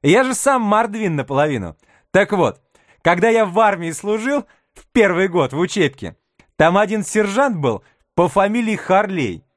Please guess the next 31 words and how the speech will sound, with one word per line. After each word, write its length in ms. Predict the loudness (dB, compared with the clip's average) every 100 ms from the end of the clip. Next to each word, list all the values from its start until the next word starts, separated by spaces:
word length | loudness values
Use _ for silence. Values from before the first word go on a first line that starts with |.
| _ _ _ _
Я 260 | -2 2 2
говорил: 460 | 2 2 0 -2 _ _ -4
«Мордву 640 | 2 2 2 0 -2 0 0
и 100 | 0
чурок 500 | -2 0 2 -2 -6 _
ненавижу». 1040 | 0 2 4 2 0 -2 -4 -6 -8 -12 -16 _ _ _ _ 0
Посылал 400 | 2 4 2 2
меня 240 | 2 0
зубной 380 | 0 0 0 0
щеткой 520 | 0 -2 -2 -2 -4 _ -8
<laughs> 260 | -8 -6 0
очко 480 | 0 0 -2 0 0
драить. 500 | 2 2 0 -4 -12 _ -14
Два 380 | -4 2 2 2
месяца, 440 | 0 -2 -2 -6
сука, 420 | -6 -4 -2 0
надо 240 | 0 2 0
мной 180 | 0 -4
издевался. 640 | -2 0 0 -2 -8 -12 _ -14 -2
А 100 | 0
потом 300 | 0 0 -2
вдруг 260 | -2 -6 -8 _ -2
приходит 520 | 0 2 0 0 0
к 40 |
нам 160 | 0 0
в 20 |
учебку 400 | 0 0 -2 -2
сразу 400 | 0 0 0 -4 _ _
три 200 | 2 2
брата 440 | 4 4 2 0 0
мордвина. 760 | 0 0 -4 -4 -4 -2 -6